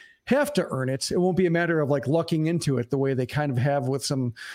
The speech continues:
well-timed hot streaks and the disappearance of the Cardinals and just, uh, you know, as we saw, like, the Diamondbacks, you know, came away just being like, "Yeah, they're okay," but not terribly impressed. There's some, you know,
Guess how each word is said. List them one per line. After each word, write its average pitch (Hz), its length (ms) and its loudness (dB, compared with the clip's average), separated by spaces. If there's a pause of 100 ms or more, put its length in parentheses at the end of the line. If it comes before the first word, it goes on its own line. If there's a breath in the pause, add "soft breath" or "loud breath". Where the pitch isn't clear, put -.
(160 loud breath)
well-timed 196 500 2
hot 180 280 0
streaks 185 540 0
and 139 680 -2
the 135 240 0
disappearance 165 760 0
of 139 80 -2
the 127 80 -4
Cardinals 165 720 0
and 120 280 -2 (540 loud breath)
just, - 380 0
uh, 135 520 2
you 147 140 0
know, 113 140 -4 (1200)
as 160 220 0
we 175 100 2
saw, 262 260 2
like, 139 120 0
the 147 60 2
Diamondbacks, 165 680 0 (100)
you 220 80 2
know, 185 80 0
came 247 240 2
away 247 180 4
just 247 220 0
being 247 120 2
like, 240 200 0
"Yeah, 349 200 0 (160)
they're 311 160 4
okay," 143 460 0 (160)
but 196 100 4
not 208 240 0
terribly 202 400 2
impressed. 113 520 -2 (420 loud breath)
There's 170 160 2
some, 175 180 2
you 170 160 4
know, 143 180 0